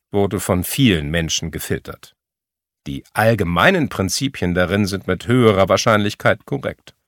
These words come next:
Ich wollte wieder mit dem Lesen von solchen Büchern beginnen. Sie wissen, wie das ist, wenn Sie ein Lied nicht mehr aus dem Kopf bekommen. Das kann auch mit Gedanken passieren. Passen Sie auf,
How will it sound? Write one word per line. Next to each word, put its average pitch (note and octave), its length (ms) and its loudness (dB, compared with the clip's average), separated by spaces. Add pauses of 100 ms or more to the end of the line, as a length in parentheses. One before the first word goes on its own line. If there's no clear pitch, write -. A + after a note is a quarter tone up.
(760)
Ich C3 240 0
wollte D#3 380 2
wieder B2 180 0
mit A#2 140 0
dem F2 120 -2
Lesen F#2 400 0
von A2+ 200 -2
solchen D#2+ 420 -2
Büchern - 360 -12
beginnen. - 400 -16 (2500)
Sie C#3+ 380 6
wissen, F3+ 360 -2
wie E3+ 100 -2
das B2+ 180 2
ist, - 680 -4
wenn G2 160 -2
Sie G2 160 0
ein F#2+ 140 -4
Lied A2 380 2
nicht - 280 -6
mehr F2 160 0
aus F#2 160 -8
dem E2 200 -8
Kopf - 280 0
bekommen. G#2 420 -2 (840)
Das - 280 -2
kann A2+ 240 0
auch C3 280 2
mit C3+ 180 -2
Gedanken A2+ 460 2
passieren. E2+ 580 -4 (920)
Passen A2 260 2
Sie D#2 200 -6
auf, E2+ 440 0